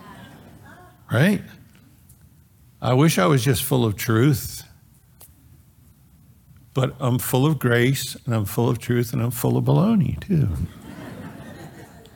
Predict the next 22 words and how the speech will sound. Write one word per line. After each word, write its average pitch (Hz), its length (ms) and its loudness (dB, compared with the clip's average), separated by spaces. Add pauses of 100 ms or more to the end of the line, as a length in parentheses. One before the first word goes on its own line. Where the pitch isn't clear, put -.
(220)
And 104 120 0
so 113 200 0
are 120 100 4
most 131 300 4
of 170 100 4
you. 175 220 4
Do 98 200 2
not 147 220 2
laugh 120 340 2
at - 80 2
me. 110 440 0 (480)
You 135 80 4
know, 123 200 2 (220)
the, 156 160 4
we're, 175 320 4
we're 190 280 4
an 180 240 4
admixture 165 960 4
of, 139 540 2
you 143 120 6
know, 127 260 4 (320)
th-, - 140 -12